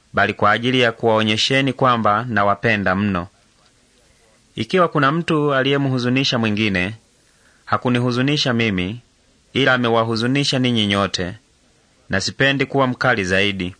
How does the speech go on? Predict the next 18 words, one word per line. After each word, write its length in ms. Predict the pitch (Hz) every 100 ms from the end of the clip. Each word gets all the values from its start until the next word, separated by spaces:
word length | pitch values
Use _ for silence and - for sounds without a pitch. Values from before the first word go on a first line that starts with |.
| _ _ _ _ _ _ _ _ _ _
Adhabu 380 | 95 123 139 131
aliyokwisha 520 | 120 120 113 139 131
pata 400 | - 135 135 131
kutoka 340 | - 135 131
kwa 160 | 123 120
wengi 340 | 123 139 139
wenu 480 | 131 127 110 98 120 123
inamtosha. 800 | 98 101 98 - 107 92 - 92 - _ _ _ _ _ _ _ _ _
Iliyobakia 600 | 92 104 107 117 - 165
ni 120 | 147
afadhali 480 | 123 117 120 139 147
kwenu 460 | 143 147 143 139 139
kumsamehe 640 | - 123 123 120 131 131
mtu 240 | 123 123 120
huyo 380 | 123 110 98 123 _ _ _ _
na 140 | - 92
kumpa 380 | 113 131 139 127
moyo, 340 | 131 104 87